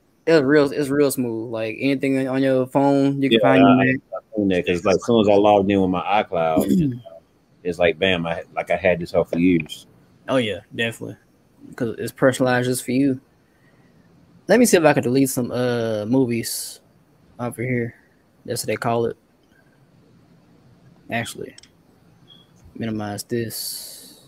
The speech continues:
Speaker 1: So
Speaker 2: So
Speaker 1: if this
Speaker 2: you,
Speaker 1: work,
Speaker 2: you will, you will never use Final Cut?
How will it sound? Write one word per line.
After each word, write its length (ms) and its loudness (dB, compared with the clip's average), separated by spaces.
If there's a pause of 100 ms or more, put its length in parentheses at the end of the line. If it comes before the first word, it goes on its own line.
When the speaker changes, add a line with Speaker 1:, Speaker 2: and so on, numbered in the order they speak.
(1120)
Speaker 1:
So 140 6
Speaker 2:
So 60 8
Speaker 1:
if 60 6
this 180 8
Speaker 2:
you, 60 0
Speaker 1:
work, 280 0
Speaker 2:
you 280 2
will, 280 8
you 140 6
will 120 8
never 240 4
use 280 4
Final 260 4
Cut? 320 0